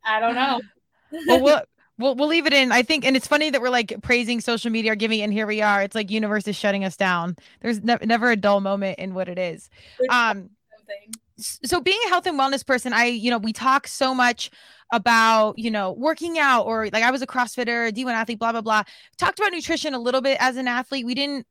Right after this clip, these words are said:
Speaker 2: nothing like what it is today. I wish I would have known a lot more earlier, but we didn't really talk a ton about lifestyle and how it all fits together, like, this whole human approach, and relationships and timing and sleep and water and all these other things that play in that we didn't, there, it's still kind of new conversation. And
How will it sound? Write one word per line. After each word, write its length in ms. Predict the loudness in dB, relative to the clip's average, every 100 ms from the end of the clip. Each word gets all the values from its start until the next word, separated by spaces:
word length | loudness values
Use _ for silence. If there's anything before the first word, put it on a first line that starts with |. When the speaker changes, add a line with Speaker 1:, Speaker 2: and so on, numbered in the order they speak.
| -8
Speaker 2:
nothing 380 | 0 0 0 -4
like 160 | -4
what 100 | -4
it 60 | -4
is 140 | -6
today. 240 | -6 -4 -2
I 40 |
wish 160 | -2 -6
I 60 |
would 80 | -6
have 40 | -4
known 100 | -4
a 40 |
lot 140 | -6
more 140 | -6 -6
earlier, 440 | -6 -4 -6 -6 -12 -20 -20 _ -6
but 60 |
we 120 | -4
didn't 200 | -2 -2
really 200 | -2 -6
talk 300 | -4 -2 -2
a 60 | -4
ton 360 | -8 -2 -2 0
about 460 | -4 -2 -2 -2
lifestyle 500 | -4 -4 -2 -4 -2
and 100 | -2
how 140 | -2 -4
it 80 | -4
all 180 | -8 -8
fits 280 | -6 -8 -8
together, 260 | -6 -6
like, 160 | -6 -8
this 160 | -10 -14
whole 320 | -12 -6 -6
human 340 | -4 -6 -6
approach, 440 | -8 -6 -6 -4 -8
and 120 | -10
relationships 760 | -6 -2 -2 -4 -8 -10 -10
and 100 | -14
timing 400 | -10 -6 -4 -4
and 120 | -6 -10
sleep 420 | -10 -6 -4 -4
and 180 | -8 -10 _ _ _ _
water 420 | -2 0 0 0
and 100 | -4 -4
all 160 | -6 0
these 180 | 0
other 160 | 0 -2
things 220 | -2 -4
that 100 | -6
play 180 | -6 -6
in 60 | -6
that 80 |
we 80 | -6
didn't, 420 | -6 -6 -4 -4
there, 120 | -4 -4
it's 100 | -6
still 180 | -6 -6
kind 180 | -4
of 40 | -4
new 140 | -6
conversation. 560 | -6 -10 -8 -8 -6 -4
And 160 | -6